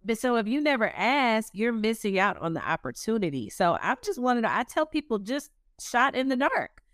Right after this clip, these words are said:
But, um, that was a big part of it for me, was just going out there and just asking. And, I mean, that's how I created a lot of the programs I have now,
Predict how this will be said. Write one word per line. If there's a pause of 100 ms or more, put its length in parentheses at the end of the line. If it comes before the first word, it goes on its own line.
But,
um,
that
was
a
big
part
of
it
for
me,
was
just
going
out
there
and
just
asking. (360)
And,
I
mean,
that's
how
I
created
a
lot
of
the
programs
I
have
now,